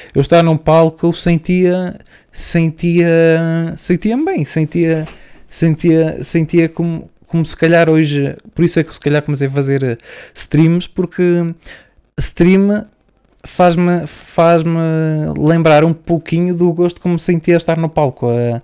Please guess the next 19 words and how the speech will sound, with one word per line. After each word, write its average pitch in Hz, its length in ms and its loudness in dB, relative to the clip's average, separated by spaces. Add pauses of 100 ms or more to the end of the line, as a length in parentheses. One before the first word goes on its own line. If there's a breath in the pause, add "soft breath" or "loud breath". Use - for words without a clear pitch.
(380 loud breath)
a 135 60 2
interpretar 139 600 0
outras 139 260 -2
pessoas, 139 380 -6
estás 110 200 -4
a 107 40 0
entender? 110 280 -4
Estar 113 320 -2
a 117 260 -2 (580 loud breath)
ser, - 540 2
a 160 420 0
ser 170 280 0
uma 175 200 2
coisa 190 380 0
que 180 160 -4
eu 190 100 4
não 185 100 -4
posso 185 400 -8
ser, 151 260 -2